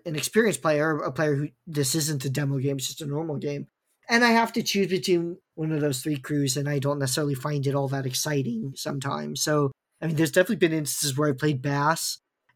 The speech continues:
and I, you know, I, I don't mind Bass. Bass is fun, but sometimes it's like, well, you know,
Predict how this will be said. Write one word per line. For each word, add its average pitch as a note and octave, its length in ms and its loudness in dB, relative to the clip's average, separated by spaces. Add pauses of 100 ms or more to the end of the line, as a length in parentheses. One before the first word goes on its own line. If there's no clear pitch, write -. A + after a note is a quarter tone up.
(100)
and C#3+ 480 0
I, F#3 120 4 (160)
you A#3+ 140 2
know, F#3 160 -2 (100)
I, G#3 220 6
I F#3+ 40 6
don't C#4+ 140 6
mind A3+ 160 2
Bass. D3+ 300 4
Bass F#3+ 260 2
is A#3 100 2
fun, D#3+ 320 0 (280)
but F#3 160 6 (460)
sometimes E3+ 380 0
it's F#3 120 0
like, G3+ 180 2
well, C4+ 280 4
you A#3+ 140 2
know, G#3+ 280 4